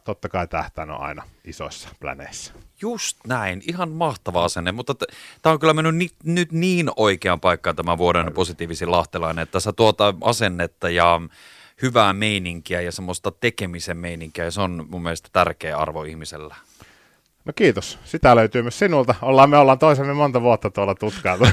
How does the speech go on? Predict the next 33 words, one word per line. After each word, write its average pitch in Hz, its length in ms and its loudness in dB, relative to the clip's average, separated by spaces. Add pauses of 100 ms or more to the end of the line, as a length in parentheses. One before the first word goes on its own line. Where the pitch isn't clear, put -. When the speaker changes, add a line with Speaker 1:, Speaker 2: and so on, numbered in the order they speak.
(120)
Speaker 1:
<laughs> 175 180 10
meidän 165 220 10
to-, 165 220 12
toistemme 151 460 8
tekemisiä, 139 640 6
ja 123 100 8
tota, 123 340 4 (760)
se 202 100 4
on 139 100 12
aina 175 180 10
yhtä 156 240 4
ilo 131 140 4
tulla 110 180 -2
tänne 107 180 -2
sun 113 160 -6
jutulle 92 360 -6
tänne 82 220 -8
koppiin. - 420 -8 (400)
Speaker 2:
On 175 160 0
ihan 135 240 2
mahtavaa. 82 600 -2 (240)
Maht-, 139 400 -4
mahtavaa 113 380 0
nähdä. 87 240 0
Ja 85 60 2
toi, 95 200 0 (160)
mä 98 120 -4
oon 107 100 -2
niin 98 360 -4
riemuissani, 85 520 -4
eli 80 120 -8
kun 82 100 -14
mä, 80 60 -6